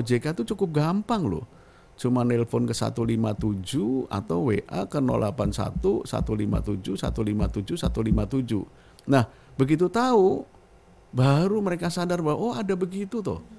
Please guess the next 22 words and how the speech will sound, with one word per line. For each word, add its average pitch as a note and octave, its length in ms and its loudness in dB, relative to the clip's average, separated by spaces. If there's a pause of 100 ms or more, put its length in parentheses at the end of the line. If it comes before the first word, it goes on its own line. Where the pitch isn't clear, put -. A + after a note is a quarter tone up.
(420)
Nah, D3+ 160 4
kemudian F#3+ 320 4
yang B3 160 0
tadinya D#3+ 400 4
nggak A#2 240 4
tahu, - 400 0 (240)
jadi D3+ 320 4 (160)
lapor D#3+ 480 0 (320)
ke D#3+ 160 -4
kita, G3+ 240 -2
jadi D3 80 0
makin C3+ 320 2
banyak. E3 360 0 (360)
Dan D3+ 160 -2
justru F3+ 240 -2
sukses F#3+ 320 -4
dong A2+ 160 0
kalau G2 240 -2
ada G2 80 -2
pengaduan G2 480 -4
makin F#2 320 -6
banyak. F2 240 -6